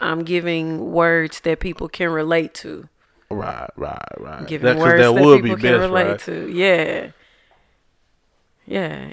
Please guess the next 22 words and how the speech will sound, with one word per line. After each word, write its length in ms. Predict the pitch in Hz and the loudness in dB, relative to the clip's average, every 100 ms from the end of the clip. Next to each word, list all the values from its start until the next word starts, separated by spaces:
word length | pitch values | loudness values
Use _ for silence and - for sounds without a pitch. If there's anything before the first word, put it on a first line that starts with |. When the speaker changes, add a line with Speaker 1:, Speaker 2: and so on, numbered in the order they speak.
| 277 | -6
Speaker 1:
It 120 | 170 | -4
would, 180 | 175 185 | 0 0
I, 220 | - 151 - | 2 0 2
I 180 | 190 170 | 4 4
would 280 | 175 170 - | 2 -2 -2
think 280 | 170 160 | -4 -4
that, 320 | - 156 - - | -6 -6 -6 -6
I 40 | |
mean, 200 | 185 180 | -4 -2
I 160 | - 196 | -2 0
feel 200 | 202 190 | 0 2
like 220 | 180 175 | 2 0
happiness 640 | 180 180 - 180 175 175 - - - _ | -2 -2 -2 -4 -4 -6 -12 -20 -20 _
is 180 | 180 175 | -8 -4
the 120 | 170 | -6
highest 400 | 170 175 170 170 | -2 -2 -2 -4
form 340 | - 175 175 170 | -4 -2 -2 -2
that 240 | 170 - | -6 -6
you 80 | 190 | -8
can 220 | - 180 | -8 -6
be. 440 | 214 285 170 151 _ _ _ _ _ _ _ _ _ _ _ _ _ _ _ _ _ _ _ _ _ _ _ _ _ - | -4 -6 -10 -16 _ _ _ _ _ _ _ _ _ _ _ _ _ _ _ _ _ _ _ _ _ _ _ _ _ -18
Speaker 2:
Mm. 460 | 220 202 120 92 | -14 -12 -12 -16